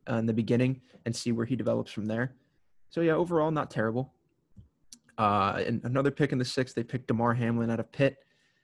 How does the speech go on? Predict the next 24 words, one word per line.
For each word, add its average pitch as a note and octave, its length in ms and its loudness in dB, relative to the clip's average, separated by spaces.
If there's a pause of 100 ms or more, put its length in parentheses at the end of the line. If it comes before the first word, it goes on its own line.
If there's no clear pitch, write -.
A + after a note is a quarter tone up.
(300)
Um, A#2 540 2 (1120)
not G#3+ 220 0
terrible E3 320 4
value. D#3 500 2 (320)
I C3 80 2
thought C3+ 240 4
he C#3 80 6
was C3 140 4
pretty C#3 280 2
decent B2+ 340 2
at A2 120 -2
Pitt, B2+ 180 0
nothing B2 280 -2
too A#2+ 140 -6
special, A#2+ 460 -2
but A#2 220 2 (500)
in C#3 120 4
the, C#3 100 4
he's C3 200 2
great C#3 220 4
in - 60 0
the B2 80 0 (100)
run A#2+ 120 2
game. C3+ 300 2